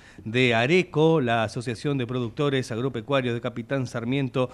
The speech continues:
entre otros. Este comunicado que sacó la Federación Agraria Argentina, que exigió soluciones ante la creciente falta de gasoil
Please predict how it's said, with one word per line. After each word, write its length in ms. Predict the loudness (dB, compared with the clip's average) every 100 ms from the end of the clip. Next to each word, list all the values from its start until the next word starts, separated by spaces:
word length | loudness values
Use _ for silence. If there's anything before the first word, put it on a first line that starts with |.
| -10 -20 -4
entre 640 | 2 2 2 -4 0 4 4
otros. 560 | 2 -2 -2 -2 -4 -8
Este 300 | -4 -2 -2
comunicado 680 | -2 -2 -2 2 2 2
que 100 | -2
sacó 380 | -8 -8 -2 -2
la 180 | 0 -4
Federación 760 | -4 -4 0 -2 -2 -2 -4 -2
Agraria 760 | -4 -2 2 2 2 0 0
Argentina, 800 | -2 -4 -4 -2 -2 2 2 2 -4 -20 -20 -10
que 220 | 0 2 2
exigió 640 | -4 -2 -4 2 4 4
soluciones 1040 | 0 0 2 4 0 2 2 4 2 -2 -12 -20 -12
ante 320 | -6 -4 0 0
la 160 | 0
creciente 640 | -2 -4 0 0 0 0 -4
falta 560 | 2 4 4 2 0
de 220 | 2 0
gasoil 640 | 0 -4 0 2 4 4